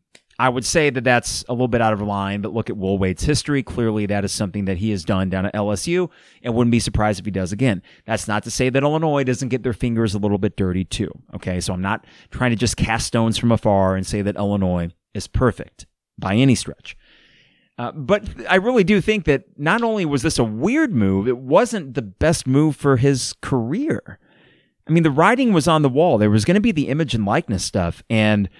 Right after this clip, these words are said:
just like Curbelo was putting out his own T-shirts and doing advertisements, same with Trent Frazier. Kofi Coburn signed an, a name, image, and likeness deal, and he's gonna be making bank.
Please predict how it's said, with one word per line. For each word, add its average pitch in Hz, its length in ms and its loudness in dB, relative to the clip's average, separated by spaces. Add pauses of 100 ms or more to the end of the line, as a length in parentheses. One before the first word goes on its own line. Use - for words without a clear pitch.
(120)
just 170 240 -2
like 170 140 2
Curbelo 143 460 4
was 143 120 4
putting 151 260 0
out 131 100 0
his 123 120 0
own 120 140 2
T-shirts 160 580 2
and 110 120 2
doing 113 260 2
advertisements, 139 720 -2
same 127 160 0
with 104 120 -2
Trent 104 200 -4
Frazier. 143 480 0 (280)
Kofi 143 280 2
Coburn 135 420 2
signed 120 260 0
an, 104 220 -4
a 110 80 2
name, 123 360 2
image, 117 260 2
and 110 80 2
likeness 117 380 0
deal, 139 420 2 (340)
and 107 140 -4
he's 135 200 0
gonna 151 140 4
be 131 120 4
making 135 380 0
bank. 120 480 0